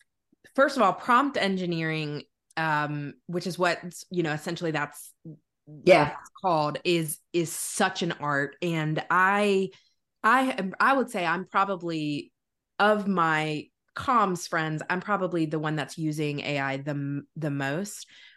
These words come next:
Speaker 1: I, I'm using it all day, and I'm using it, we can talk about the ways I'm using it if you want, and it's not for content generation. But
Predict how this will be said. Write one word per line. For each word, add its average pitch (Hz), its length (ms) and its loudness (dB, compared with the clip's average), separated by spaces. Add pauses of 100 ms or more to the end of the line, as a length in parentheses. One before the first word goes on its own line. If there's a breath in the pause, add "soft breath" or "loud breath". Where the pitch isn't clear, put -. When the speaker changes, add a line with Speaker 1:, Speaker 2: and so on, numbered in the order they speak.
Speaker 1:
I, 160 160 -2
I'm 214 160 4
using 185 300 2
it 151 140 -6 (120)
all 156 180 2
day, 127 360 -8 (280 soft breath)
and 190 100 0
I'm 180 180 2
using 185 320 0
it, 156 200 -2
we 185 60 0
can 190 100 0
talk - 240 -2
about 156 160 0
the 147 60 -2
ways 143 240 -4
I'm 143 160 -4
using 143 260 -6
it 135 80 -6
if 139 160 -10
you 143 80 -6
want, 135 340 -6
and 165 180 -2
it's 165 180 -4
not 180 280 4
for 143 120 -6
content 131 460 -6
generation. 131 540 -10
But 165 180 -2